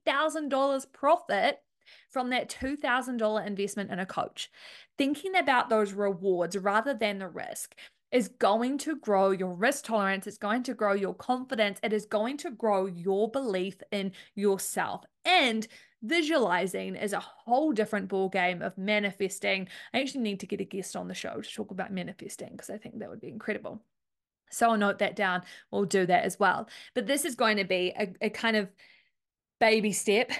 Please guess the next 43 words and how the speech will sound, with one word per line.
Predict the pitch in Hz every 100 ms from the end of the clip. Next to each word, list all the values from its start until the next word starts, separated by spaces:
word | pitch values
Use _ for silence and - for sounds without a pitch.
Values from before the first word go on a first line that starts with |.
| - - -
for | 233
you | 208 202 202
to | 214 208
get | 170 202 -
into | 208 202 202 165 190 185 185 175
the | 196
vibe | 175 185 180 175 175
of | - 175 185 196
manifesting. | 208 185 180 180 180 - 196 190 185 180 _ _
Like | 240 285 285
I |
say, | - 196 185 185 240
might | 285 277
feel | 214 196
woo-woo, | 175 170 175 180 180
might | 226 254
not | 226 -
feel | 196 185
natural | 180 - 196 180
to | -
you, | 185 185 185 -
but | -
just | 302 320
give | 330 311
it | 302
a |
go. | 247 220 - - _
What | 190 233 262 -
is | 247 202 190
on | - 202
the | 196
other | 226 226
side | 262 - 196 185 185
of | 190
the | 185
risks | 175 196 - - - - - _
that | 262 220
you | 220 285
right | 302 269
now | 254 233
are | 226
potentially | 226 - 220 220 - 202 190
avoiding? | 180 170 254 226 180 190 196